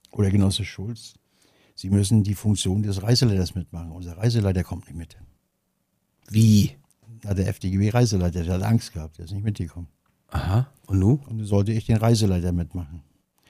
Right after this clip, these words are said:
Speaker 1: Und das Erste, was Sie machen müssen, Sie müssen, sobald wir auslaufen in Warnemünde, den Leuten sagen, dass wir in Leningrad nicht von Bord gehen dürfen.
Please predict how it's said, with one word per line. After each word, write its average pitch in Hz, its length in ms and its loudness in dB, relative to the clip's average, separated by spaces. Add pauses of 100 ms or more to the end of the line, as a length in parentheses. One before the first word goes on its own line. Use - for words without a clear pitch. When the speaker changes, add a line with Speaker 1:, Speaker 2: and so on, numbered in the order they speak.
(160)
Speaker 1:
Und 101 140 -6
das 101 140 -2
Erste, 117 340 -2
was 117 100 0
Sie 117 60 2
machen 113 300 0
müssen, 123 260 0
Sie 113 120 -4
müssen, 110 360 0
sobald 110 400 -4
wir 120 140 0
auslaufen 117 480 -4
in 104 100 -4
Warnemünde, 107 460 0
den 107 180 0
Leuten 107 360 -2
sagen, 107 520 -2 (540)
dass 107 180 -4
wir 117 80 2
in 107 60 4
Leningrad 104 540 0
nicht 110 200 -2
von 113 140 -12
Bord 139 240 -2
gehen 95 240 0
dürfen. 90 300 -10